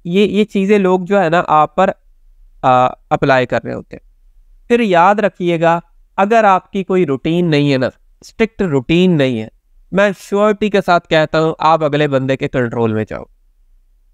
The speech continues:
आप उसको पावर दोगे। ये हंड्रेड परसेंट श्योरिटी वाली चीज़ है, आजमाई हुई चीज़। आप देख लें, आपके पास रूटीन होगी, कोई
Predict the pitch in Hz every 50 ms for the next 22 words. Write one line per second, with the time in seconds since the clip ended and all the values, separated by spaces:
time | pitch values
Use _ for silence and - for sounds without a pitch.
0 | _ - 180 190 185 202 202 - - 220 202 - - 160 147 143 147 147 143 123
1 | 110 95 90 - - - _ _ _ _ _ _ _ _ _ _ _ _ _ _
2 | _ - 170 185 208 190 170 180 170 175 175 175 185 202 202 202 190 - 185 175
3 | 165 - 196 190 180 - - - 208 196 202 202 196 - 196 180 175 165 165 165
4 | - - 143 143 143 147 156 151 147 143 139 131 127 131 139 135 127 123 117 113
5 | 113 - - 101 143 - _ _ _ _ _ _ _ _ _ _ _ _ _ _
6 | _ _ _ _ _ _ _ _ _ - 156 165 180 202 202 190 175 170 170 175
7 | 170 190 175 170 175 180 - - 165 165 165 - 196 185 - 190 - - 160 151
8 | - - 160 175 180 175 160 156 156 165 170 170 175